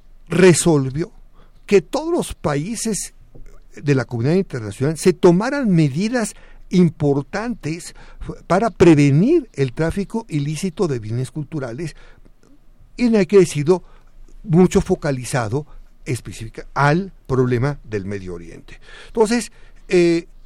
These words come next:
las repercusiones en el, en el, en el mercado internacional de arte han sido sustantivas,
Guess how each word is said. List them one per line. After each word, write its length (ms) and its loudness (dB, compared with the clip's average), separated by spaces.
las 160 4
repercusiones 800 0
en 160 2
el, 120 0
en 180 -2
el, 180 0
en 180 0
el 100 0
mercado 380 -2
internacional 600 -4
de 100 -6
arte 240 -8
han 120 -4
sido 320 0
sustantivas, 1000 2